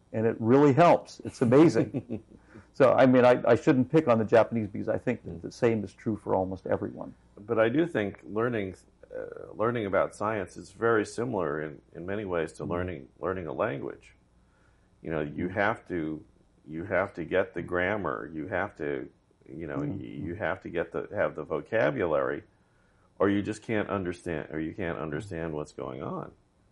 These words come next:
Speaker 1: Mm-hmm. It's interesting that, that I think the National Science Foundation has prepared a, a series of kits to, uh, help teachers teach science in grade school. And, and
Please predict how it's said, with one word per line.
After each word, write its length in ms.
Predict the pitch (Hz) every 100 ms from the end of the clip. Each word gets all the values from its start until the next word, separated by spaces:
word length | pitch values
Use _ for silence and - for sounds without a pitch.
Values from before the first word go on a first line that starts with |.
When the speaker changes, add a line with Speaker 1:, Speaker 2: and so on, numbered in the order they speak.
| 117
Speaker 1:
Mm-hmm. 460 | 104 _ _ 117 98 _ _ -
It's 220 | 160 -
interesting 460 | 226 214 - 151 127
that, 200 | 127 -
that 200 | 120 - - 123
I 140 | 120
think 380 | 104 - 165 -
the 100 | 127
National 440 | 127 139 - 117
Science 360 | 101 127 123 120
Foundation 600 | 117 107 98 104 - -
has 320 | 101 104 98 95 _ _ _ _
prepared 500 | 127 - 135 117 104
a, 160 | 101 95 -
a 80 | -
series 460 | - 135 120 98
of 180 | 95 -
kits 480 | - 190 147 - - _
to, 260 | 123 104 98 _ _ _ _ -
uh, 320 | 110 98 98 - _ _ -
help 460 | 95 127 131 - _ -
teachers 640 | 160 139 - 120 107 -
teach 340 | - 147 135 -
science 680 | - 123 110 110 117 - -
in 220 | 123 107
grade 280 | 95 110 120
school. 440 | - - - 67 - _ _ -
And, 240 | 110 104 -
and 280 | 113 98 98